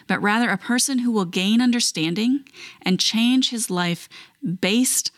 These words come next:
on what he hears in Scripture." That comes from Proverbs one five. So, a wise person is someone who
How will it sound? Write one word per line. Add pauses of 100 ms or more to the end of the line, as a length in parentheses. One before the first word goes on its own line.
(240)
on
what
he
hears
in
Scripture." (340)
That
comes
from
Proverbs
one
five.
So, (520)
a
wise
person
is
someone
who